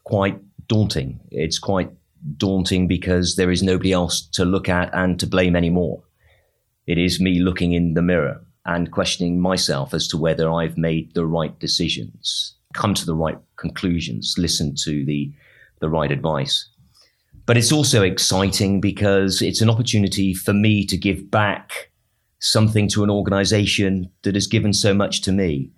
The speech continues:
whether that be the individuals that have affected me or influenced me throughout my career from,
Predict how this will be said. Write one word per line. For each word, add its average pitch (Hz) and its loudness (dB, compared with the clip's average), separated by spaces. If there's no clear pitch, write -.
whether 101 2
that 104 0
be 101 2
the 104 2
individuals 110 2
that 92 2
have 90 0
affected 98 -2
me 92 2
or 90 0
influenced 92 -2
me 90 2
throughout 87 -2
my 85 0
career 82 -2
from, 78 -6